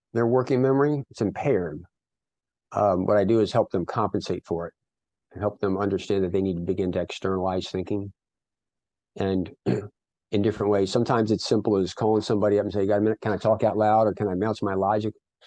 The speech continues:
off of you?" Or, like, "Let me, give me a second while I get to my point." You're not changing anything. You're just realizing is that you gotta verbalize that stuff to kinda make it easier for you to think.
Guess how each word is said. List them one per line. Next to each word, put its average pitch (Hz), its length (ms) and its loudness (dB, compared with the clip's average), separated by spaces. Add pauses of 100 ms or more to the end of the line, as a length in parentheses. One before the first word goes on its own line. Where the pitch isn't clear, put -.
(360)
off 110 180 2
of 110 120 2
you?" 117 200 4
Or, 104 140 4
like, 101 240 2
"Let 110 100 0
me, 107 300 0
give 127 120 2
me 123 100 4
a 107 40 0
second 110 340 0
while 104 140 2
I 95 60 0
get 104 220 -2
to 107 60 -4
my 98 140 0 (180)
point." 110 300 2 (640)
You're 107 180 2
not 120 300 2
changing 123 400 2
anything. 101 380 2
You're 101 80 0
just 101 180 0
realizing 98 680 2
is 95 100 -2
that 98 240 0
you 101 100 -4
gotta 98 180 0
verbalize 98 520 0
that 95 180 -2
stuff 95 340 -2
to - 120 -10
kinda 92 420 -2 (880)
make 107 180 0
it 92 60 2
easier 95 260 0
for 90 120 -2
you 82 100 -4
to - 20 -14
think. 85 240 -8